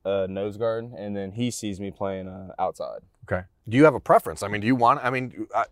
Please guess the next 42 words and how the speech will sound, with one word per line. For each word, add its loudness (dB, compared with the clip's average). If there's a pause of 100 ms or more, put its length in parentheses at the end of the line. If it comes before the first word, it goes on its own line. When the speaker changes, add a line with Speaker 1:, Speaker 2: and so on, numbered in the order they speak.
(120)
Speaker 2:
we've 4
talked 6
about 2
this -4
before. 2
Speaker 1:
Mm. -8 (180)
Speaker 2:
You're 2
listed 6
as 0
a -4
defensive -4
tackle, 2
but -4
you're, -4
you -6
know, -4
you're -6
six-foot-four -4
and -2
a -4
half, -2 (160)
two 0
hundred -4
and -10
fifty-five, 0
two -8
hundred -8
sixty -10
pounds. 0
So 0 (340)
it's -20
not 8
like 2
you're 2
a -4
traditional 0
three -4
tech 4
at -2
Speaker 1:
Mm-hmm. -2
Speaker 2:
this 0
point. -6